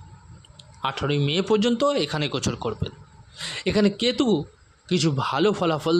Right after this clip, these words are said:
দেন, যেমন জ্যোতিষ শিখতে ইচ্ছা হওয়া, আধ্যাত্মিকতায় আপনার আগ্রহ বাড়া, ধর্মীয় কাজে আপনার আগ্রহ বাড়া, ধর্মক্ষেত্রে আপনার আগ্রহ বা-, বা-, বাড়বে,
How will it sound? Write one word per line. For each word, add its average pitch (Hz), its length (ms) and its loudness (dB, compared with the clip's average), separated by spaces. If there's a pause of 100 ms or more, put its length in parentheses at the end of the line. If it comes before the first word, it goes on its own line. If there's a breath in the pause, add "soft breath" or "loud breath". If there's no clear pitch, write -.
(380 loud breath)
দেন, 135 260 -2 (300 loud breath)
যেমন 190 260 2 (500)
জ্যোতিষ 165 320 2
শিখতে - 320 -2
ইচ্ছা 139 260 -2
হওয়া, 120 260 -2 (460 loud breath)
আধ্যাত্মিকতায় 175 840 -2 (200 loud breath)
আপনার 160 240 2
আগ্রহ 147 460 2 (100)
বাড়া, 127 340 0
ধর্মীয় 202 480 4
কাজে 156 260 -2
আপনার 135 220 0
আগ্রহ 131 360 -2
বাড়া, 123 220 0 (380 loud breath)
ধর্মক্ষেত্রে 208 680 2
আপনার 143 260 -2
আগ্রহ 131 320 0 (340)
বা-, 143 200 0
বা-, 151 300 0
বাড়বে, 139 320 -2